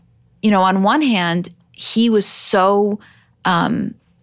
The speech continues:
he was so persistent on this idea that we need to really educate and we really, really need to educate our children to understand, you know, sex and all the safety of it. Meanwhile,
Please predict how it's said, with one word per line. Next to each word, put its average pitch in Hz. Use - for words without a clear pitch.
he -
was 196
so 233
persistent 220
on 180
this 180
idea 180
that 170
we 175
need 175
to 185
really 170
educate -
and 170
we 185
really, 185
really 226
need 233
to -
educate 185
our 165
children 160
to -
understand, 170
you 180
know, 139
sex 196
and 190
all 156
the 170
safety -
of -
it. -
Meanwhile, 214